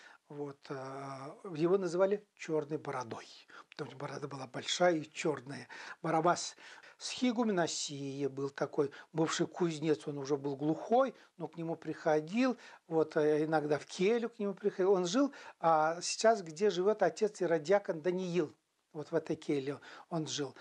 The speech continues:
старец Божий. Потом отец Агапит, а, Агапий,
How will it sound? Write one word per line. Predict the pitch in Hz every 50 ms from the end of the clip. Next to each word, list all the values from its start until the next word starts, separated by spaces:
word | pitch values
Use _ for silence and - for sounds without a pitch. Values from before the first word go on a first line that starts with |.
| - -
старец | - - - - 156 143 139 131 135
Божий. | 135 139 151 143 139 139 135 - - - - - -
Потом | - 170 160 - 170 156 170
отец | 156 - - 240 - -
Агапит, | 170 147 131 127 147 156 165 175 180 180 175 - 180 175 175 - _ - - - _ _ -
а, | 160 151 151 151 147 147 147 143 143 147 151 170 202 196
Агапий, | 170 151 185 180 160 156 - - 156 135 -